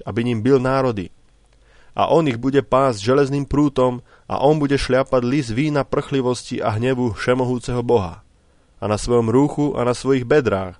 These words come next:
má napísané meno Král kráľov a Pán pánov. Ján jedna štyridsaťdeväť.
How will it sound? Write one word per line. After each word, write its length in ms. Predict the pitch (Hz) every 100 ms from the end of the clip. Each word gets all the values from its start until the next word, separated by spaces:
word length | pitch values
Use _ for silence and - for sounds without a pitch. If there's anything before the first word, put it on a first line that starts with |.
| - _
má 80 | 104
napísané 560 | 113 123 127 123 123
meno 400 | 123 127 120 117 -
Král 400 | - - 113 131
kráľov 640 | 127 127 127 123 117 110 -
a 80 |
Pán 400 | 107 - 110 127
pánov. 560 | 120 120 113 98 90 - - _ _ _ _ _ _ _ _ _ _ _ _ _ _ _ _ - _ _ _ _ - -
Ján 320 | 117 143 165
jedna 320 | 139 127 135
štyridsaťdeväť. 880 | 127 - 131 127 120 117 104 80 -